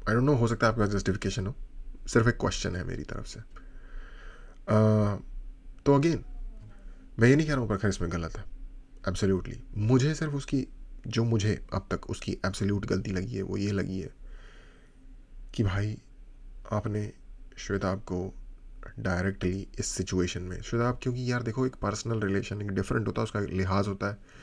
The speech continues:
कुछ चीज़ें होती हैं। आपने बताया कि भाई, किसी ने आप पे आरोप लगाया और किसी ने आपको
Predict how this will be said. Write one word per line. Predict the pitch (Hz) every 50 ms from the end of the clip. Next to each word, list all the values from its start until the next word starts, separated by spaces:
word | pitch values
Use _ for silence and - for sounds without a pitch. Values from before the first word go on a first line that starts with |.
| - - - -
कुछ | - - - -
चीज़ें | 110 101 113 110
होती | 98 95 - 113
हैं। | 104 101 - - - - - - - - - - - -
आपने | 98 95 - 101 101
बताया | 95 98 95 98 92 98 107 107 107 101 107 - - - - - - -
कि | - 107
भाई, | 92 87 95 95 101 104 110 - - - - - - - - - - - - _ - - - - -
किसी | - 113 - - 127 117
ने | 117 120 117 - - -
आप | 101 98 - -
पे | 113 - - -
आरोप | - 95 101 107 131 143 -
लगाया | 117 98 95 90 87 90 90 95 98
और | 101 101 98
किसी | 101 - 101 - - 104
ने | 104
आपको | 101 98 98 98 - - - - 101 98 95 82 -